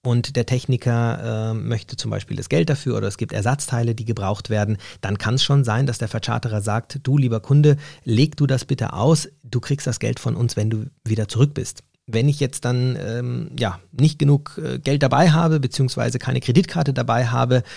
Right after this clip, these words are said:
und die Crew muss irgendwie alle, alle müssen zusammenlegen, dann ist das natürlich auch blöd. Und auch hier sehe ich so ein bisschen auch die Verantwortung bei dem Skipper, dass er zumindest die Möglichkeit bieten kann zu sagen, „Okay,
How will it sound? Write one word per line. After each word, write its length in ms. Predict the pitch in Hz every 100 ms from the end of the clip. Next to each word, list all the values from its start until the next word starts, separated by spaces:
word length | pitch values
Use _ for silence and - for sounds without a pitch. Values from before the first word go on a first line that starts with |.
| - -
und 220 | - 123 123
die 100 | -
Crew 200 | 135 160
muss 220 | 139 -
irgendwie 300 | 127 131 -
alle, 440 | 117 123 123 -
alle 160 | - 127
müssen 220 | 127 123
zusammenlegen, 540 | - 113 110 123 120
dann 120 | 117 107
ist 140 | -
das 140 | 104
natürlich 360 | 107 - 104 -
auch 220 | 120 -
blöd. 460 | - 101 104 139 - - - -
Und 140 | 104
auch 140 | 82
hier 260 | - 139 143
sehe 140 | 123
ich 80 | -
so 80 | 123
ein 100 | 113
bisschen 340 | - 160 143
auch 160 | - 110
die 120 | -
Verantwortung 580 | - - 135 123 110 123
bei 80 | 110
dem 140 | 113
Skipper, 340 | - 143 135 113
dass 160 | 107
er 80 | 104
zumindest 540 | - 107 131 131 - - - -
die 80 | 117
Möglichkeit 760 | 113 151 226 160 143 113 107
bieten 220 | 110 104
kann 220 | 104 101 101
zu 100 | 107
sagen, 260 | 101 95
„Okay, 340 | - - 151